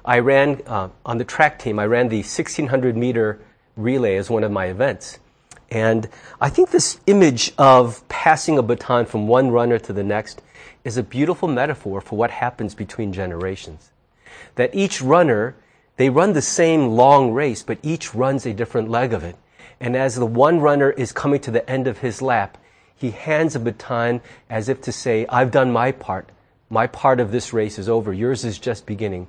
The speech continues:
Here's the mantle of responsibility, the call to do your best." And, you know, I think that's the way that we should be handing off the faith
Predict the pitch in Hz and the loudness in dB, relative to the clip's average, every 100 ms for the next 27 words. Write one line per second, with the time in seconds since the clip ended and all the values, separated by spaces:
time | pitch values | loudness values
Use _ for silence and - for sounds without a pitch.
0 | _ _ _ _ - 135 135 123 104 101 | _ _ _ _ -4 -2 -2 -2 0 -2
1 | 104 107 95 92 - 98 - 95 101 98 | -2 -6 -8 -10 -8 -8 -8 -10 -8 -8
2 | 85 80 _ _ _ - - - 123 117 | -10 -16 _ _ _ -16 -12 -2 0 0
3 | - 98 104 101 85 87 78 - - _ | -2 -8 -4 -4 -4 -4 -6 -12 -18 _
4 | _ _ _ _ _ _ - - - - | _ _ _ _ _ _ -18 -18 -20 -20
5 | - - 120 117 - - - - 139 - | -12 -2 0 0 -4 -14 -16 -2 2 4
6 | 135 - 165 147 147 175 - 170 131 117 | 2 2 2 4 4 2 0 0 2 2
7 | 113 113 120 _ _ _ _ _ _ - | 2 0 -6 _ _ _ _ _ _ -8
8 | 123 120 107 131 - 135 127 107 131 127 | -4 -4 0 -2 -2 -4 -6 -2 2 2
9 | 120 110 104 - 104 - 123 143 151 _ | 2 0 0 -2 -14 -4 -2 -2 -6 _